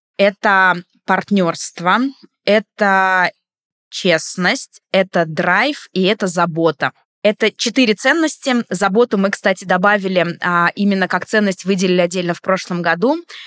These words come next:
потому что мы стали задумываться о клиентском сервисе и стали понимать о том, насколько сейчас важно как раз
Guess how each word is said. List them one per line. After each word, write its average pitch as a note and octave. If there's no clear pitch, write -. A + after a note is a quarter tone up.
потому F#3
что -
мы G3
стали F#3+
задумываться F#3
о -
клиентском F3+
сервисе C4
и F#3
стали F#3+
понимать F#3+
о D#3+
том, G#3
насколько G3
сейчас F#3
важно E3+
как F3+
раз F3+